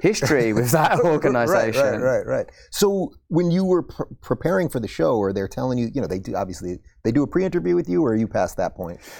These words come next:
Speaker 1: Uh, we kept trying to do it, but I kept not doing it. I
Speaker 2: So
Speaker 1: kept, I kept not doing the pre-interview.
Speaker 2: Right.
Speaker 1: There's
Speaker 2: But,
Speaker 1: a
Speaker 2: but you knew
Speaker 1: pre-interview.
Speaker 2: what the topics were gonna be, right?
Speaker 1: No, I knew, like, uh, uh, what happened, uh, they said that they were gonna, they said that that might come up, actually. They s-, I thought that they said we would talk about the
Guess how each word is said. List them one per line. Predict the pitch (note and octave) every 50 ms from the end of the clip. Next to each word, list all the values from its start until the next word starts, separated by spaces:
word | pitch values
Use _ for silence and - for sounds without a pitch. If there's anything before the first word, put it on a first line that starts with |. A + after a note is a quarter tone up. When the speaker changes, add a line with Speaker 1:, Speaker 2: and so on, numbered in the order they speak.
| - -
Speaker 1:
Uh, | - - E3 D#3 D3+ D3 C#3+ C#3 C#3 C#3 C#3 - - -
we | C3+ C#3 C#3 C#3 B2+
kept | C3+ - D#3 - -
trying | - - - C#3 C3
to | B2+ A#2+
do | A#2+ C#3 C3+
it, | A#2+ -
but | - A#2
I | A#2 A#2
kept | - C3 - - - - - - - _
not | - A2+ A#2 A#2 - - - -
doing | A#2+ A#2+ C3 C3+ A2+ G2+
it. | F#2+ F#2 - - - _ _ _ _ _ _ _ _ _ _ _ _ -
I | A2+
Speaker 2:
So | - D#3
Speaker 1:
kept, | D3 C#3 -
I | - B2+
kept | - - D#3 C3
not | C#3 C3 B2 B2+
doing | - D#3+ D#3 C#3+ B2+ A#2+
the | A2+
pre-interview. | A2+ - - A2 G#2 G#2 G2+ G2 F#2+ - D3
Speaker 2:
Right. | D3+ C3 G#2 G2 - -
Speaker 1:
There's | - D#3+ F#3 F3+
Speaker 2:
But, |
Speaker 1:
a | F3
Speaker 2:
but | - A3
you | A3
knew | G#3+ G3+
Speaker 1:
pre-interview. | A3 G#3+ G#3 A3 G#3+ A3+
Speaker 2:
what | G3 E3 -
the | C3
topics | - C3 B2+ A#2 - - G2 -
were | - G#2+
gonna | F#2+ G2 F#2+
be, | F2 G2 -
right? | A2 A2+ A2 A2+ - - _ _ _ _ _ _ _ _ _ _ _ _ _ _ _ _ _ _ _ -
Speaker 1:
No, | - D3 D3+ D3 D3+ D#3+ -
I | - - D#3
knew, | E3+ E3+ D#3 -
like, | C#3+ D3 C#3 C3 - -
uh, |
uh, | - G2+ G#2 C3+ C#3 C3+
what | C3 D#3+ E3 D3+
happened, | D3+ D#3 C#3 D3 C#3+ C#3 C3+
uh, | C3+ C3 A2+ A#2+ B2 B2
they | B2+ D3+ D3+
said | D3 - F#3 F3
that | E3+ C#3+
they | D3+ D3
were | C#3 C#3
gonna, | C3+ C#3+ C#3+ C#3+ C3+ C3+ C3+ C3 B2+ C3
they | D#3+ C#3
said | C3 - - A#3+ A3+ A3+
that | G3 E3+ -
that | F3+ D#3 -
might | C#3+ C#3+ D#3 D#3+ D#3+ D#3 -
come | - - D#3 C3+ C#3+ C#3+
up, | C#3 B2+ G#2 F#2 - - -
actually. | G2 G2+ - - - G#2+ G#2 G#2
They | F#2+ A#2 B2
s-, | B2 -
I | - C3
thought | C3 - - G#3+ A3+ A3
that | - D#3+ D3+ - C3+
they | C#3 C3 C3 C3
said | C3 - C#3+ C3+ C3+
we | C3+ C3+ C3
would | B2 B2+ B2
talk | - - - D3 C#3 - -
about | C3+ - B2+ A#2+ A#2+ A#2 A#2 - -
the | A#2 A#2 A#2 A#2 A#2 A#2 A#2 A#2 A#2 A2+ A2+ A2+